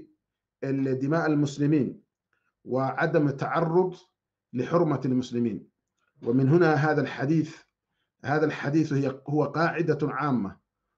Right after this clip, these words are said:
وضعها النبي صلى الله عليه وآله وسلم، و-، فاستخدم لفظ، استخدم كلمة "من" التي تدل على العموم، فقال عليه الصلاة والسلام: "من حمل علينا السلاح".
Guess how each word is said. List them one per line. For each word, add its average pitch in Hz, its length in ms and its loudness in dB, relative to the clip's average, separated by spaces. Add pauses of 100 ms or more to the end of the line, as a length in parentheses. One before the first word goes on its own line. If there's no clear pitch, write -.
(120)
وضعها 143 420 0
النبي 139 480 0
صلى 143 220 -4
الله 135 360 -2
عليه 131 280 0
وآله 120 320 2
وسلم، 117 560 -2 (480)
و-، 123 300 4
فاستخدم 143 920 0
لفظ، 143 260 -4 (320)
استخدم 135 580 -2
كلمة 147 520 0
"من" 147 260 4 (180)
التي 135 300 2
تدل 156 400 0
على 139 220 0
العموم، 131 520 2 (500)
فقال 156 340 0
عليه 143 320 2
الصلاة 135 380 -2
والسلام: 131 580 0
"من 175 480 2
حمل 143 600 -2 (540)
علينا 135 380 2
السلاح". 120 600 -4